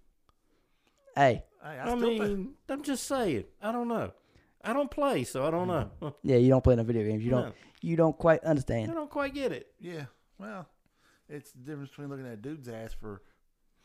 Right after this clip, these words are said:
Speaker 3: Well,
Speaker 2: twelve,
Speaker 3: again,
Speaker 2: thirteen hours. Or
Speaker 3: it's you.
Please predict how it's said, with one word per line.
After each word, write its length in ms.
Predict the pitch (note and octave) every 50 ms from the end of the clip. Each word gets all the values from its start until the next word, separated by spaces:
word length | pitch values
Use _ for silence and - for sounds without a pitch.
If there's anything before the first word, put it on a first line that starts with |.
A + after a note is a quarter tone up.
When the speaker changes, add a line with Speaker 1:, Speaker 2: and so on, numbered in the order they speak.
| _ _ _ _ _ _ _ _ _ _ _ _ _ _ _ _ - -
Speaker 3:
Well, 160 | E4 D#4 D4+ D4
Speaker 2:
twelve, 80 | C#4+
Speaker 3:
again, 200 | E4 E4 E4 C#4 -
Speaker 2:
thirteen 180 | B2+ A#3+ A#3+
hours. 360 | - - - B3 - - - -
Or 140 | D#4 - -
Speaker 3:
it's 100 | - E4+
you. 340 | E4 E4 E4 A3+ C#3+ G2+